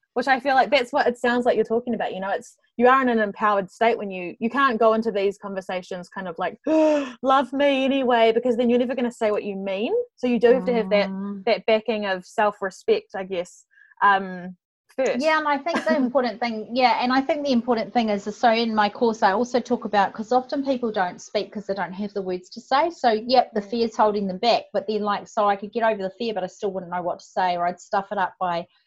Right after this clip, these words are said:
Speaker 2: opening the conversation wrong. So I do, and when you see what I've written, it's so, they're really basic, but because our issues individually are so up in our own face, like, I'm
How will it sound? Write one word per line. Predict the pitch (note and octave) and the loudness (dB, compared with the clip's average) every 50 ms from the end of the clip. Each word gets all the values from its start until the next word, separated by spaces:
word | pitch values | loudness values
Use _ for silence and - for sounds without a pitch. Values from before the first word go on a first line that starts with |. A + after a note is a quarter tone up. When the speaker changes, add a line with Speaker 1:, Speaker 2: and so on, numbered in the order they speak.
| _ _ _ _ _ _ _ - | _ _ _ _ _ _ _ 0
Speaker 2:
opening | G3 A3 G#3+ - - G3 F#3 F#3 F3+ F3 F3 F3+ - _ _ _ _ | 0 0 0 -2 -6 -8 -6 -6 -8 -10 -12 -14 -16 _ _ _ _
the | E3+ F3 E3+ E3+ _ - | -6 -6 -6 -8 _ -6
conversation | G3 F3+ F3 E3+ - G3+ F#3+ G3 G3 - F#3 F3 | -6 -6 -6 -6 -2 -2 -2 -2 -2 -8 -8 -6
wrong. | F3 E3 F3 F3+ - _ _ _ _ | -6 -6 -6 -8 -12 _ _ _ _
So | _ - A#3+ A#3 | _ 2 4 4
I | A#3 A3+ | 4 2
do, | A3 A#3+ C4+ D4 C#4+ A3+ - | 2 2 2 2 2 0 -2
and | - B3 B3 - A3+ | -2 -4 -4 -2 -2
when | C#4+ D4+ F4 F4 | -4 -4 -2 -2
you | D4+ C#4 C#4 | -4 -4 -4
see | - - - D4 E4+ F#4 | 0 4 4 4 6 6
what | D#4 A#3+ A3 | 4 4 4
I've | G#3+ G3 F#3+ G3+ | 4 2 2 2
written, | A#3+ D4+ G#4+ - - D#4+ C4 G#3 | 2 0 0 0 -2 -2 -2 -2
it's | F#3+ - A#3 - - - - | -6 -8 -12 -16 -20 -6 0
so, | C#4+ C4 B3 B3 B3 A#3 A#3 A#3+ A#3+ A#3+ _ _ _ _ | 4 6 6 6 6 4 2 -2 -4 -8 _ _ _ _
they're | B3+ B3+ A#3 | -2 -2 0
really | A3+ B3+ B3 A#3+ B3 | 2 2 2 2 4
basic, | A#3+ A#3 A#3 B3+ B3 - - - - | 4 4 4 4 2 0 -4 -2 -2
but | A#3+ - - | -4 -4 -4
because | B3 B3 - E4 E4 E4 - _ _ _ _ _ _ _ _ - | -6 -4 -2 -2 -2 -2 -4 _ _ _ _ _ _ _ _ 0
our | - A#3+ A#3+ E3+ - - B3 | 4 4 4 4 4 0 0
issues | C4+ - - - G3 E3 F3 A3 C#4 D#4+ - - - - - _ - | 0 0 -2 -4 -2 -2 -2 -2 -4 -6 -8 -12 -18 -20 -12 _ -4
individually | A3 A3 A3 G#3+ G#3+ G#3+ - - A3 G3+ F#3+ F#3 F#3+ | -4 -4 -2 -4 -4 -6 -4 -6 -4 -4 -2 -2 -2
are | G3 | -2
so | G3 - - - - D4+ D4+ D4+ | -4 -8 -14 -8 -4 0 2 4
up | C#4 C4+ C#4+ C4 | 2 2 2 -2
in | A3+ A3 | -2 0
our | A3 G#3 G3+ G3 | 2 2 2 2
own | F#3+ F#3+ F#3+ | 0 -2 -6
face, | - _ - G3 F3 D3+ E3+ B3+ - - - - | -6 _ 0 0 0 0 -2 -6 -8 -12 -8 -2
like, | G3+ G3 F#3 F#3 - A3 | 0 2 2 2 4 4
I'm | G#3+ G#3+ G3 | 4 4 4